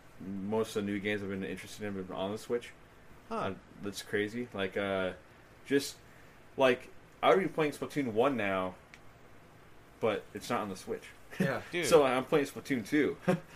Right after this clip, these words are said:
Speaker 1: You know what I mean? Like, Splatoon one is still, to me, like, before this came out, like,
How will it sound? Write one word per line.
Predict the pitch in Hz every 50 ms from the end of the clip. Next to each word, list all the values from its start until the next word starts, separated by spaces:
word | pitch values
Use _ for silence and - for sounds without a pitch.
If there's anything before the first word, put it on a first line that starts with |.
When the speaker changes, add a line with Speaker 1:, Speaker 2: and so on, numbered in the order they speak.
| - - -
Speaker 1:
You | - 123
know | 131
what | 120 113
I |
mean? | 110 113 123 139 143
Like, | 135 131 - - - -
Splatoon | - - 170 160 - - 165 160 131 110
one | 120 147 160 139
is | 113 -
still, | - - 139 139 131 120 110
to | - - 107
me, | 104 104 104 101 98 98 95
like, | 92 92 92 92 90 - - - - - - - - - - - - -
before | - 107 101 - - 117
this | 113 107 -
came | - 110 104
out, | 107 113 139 117 -
like, | 87 92 -